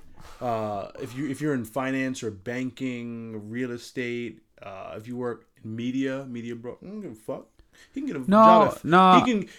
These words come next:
Speaker 1: you can go from Netflix to Fox News tomorrow.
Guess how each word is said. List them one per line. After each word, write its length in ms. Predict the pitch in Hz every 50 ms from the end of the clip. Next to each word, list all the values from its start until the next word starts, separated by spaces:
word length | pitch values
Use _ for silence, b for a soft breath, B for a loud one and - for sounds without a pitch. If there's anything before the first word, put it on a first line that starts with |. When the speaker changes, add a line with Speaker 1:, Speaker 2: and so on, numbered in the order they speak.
| B B B _ -
Speaker 1:
you 180 | 170 165 190 208
can 100 | 240 220
go 140 | 208 202 170
from 200 | 151 139 135 147
Netflix 520 | 151 160 135 - - 151 143 139 - -
to 60 | - 104
Fox 400 | - - 135 131 123 - - -
News 500 | 117 117 117 110 107 101 98 - - _ _
tomorrow. 600 | - - 95 92 95 101 110 104 90 - -